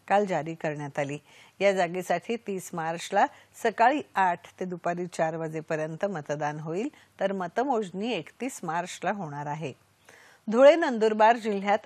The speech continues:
आचारसंहिता लागू करण्यात आली आहे.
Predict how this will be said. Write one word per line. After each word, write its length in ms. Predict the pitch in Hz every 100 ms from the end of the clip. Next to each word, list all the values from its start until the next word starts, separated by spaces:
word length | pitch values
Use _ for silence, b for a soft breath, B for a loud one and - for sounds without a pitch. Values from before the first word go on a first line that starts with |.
| -
आचारसंहिता 960 | 180 - 196 240 - 185 165 170 202 220
लागू 280 | 165 165
करण्यात 460 | 156 165 156 170 190
आली 220 | 151 151
आहे. 280 | 139 147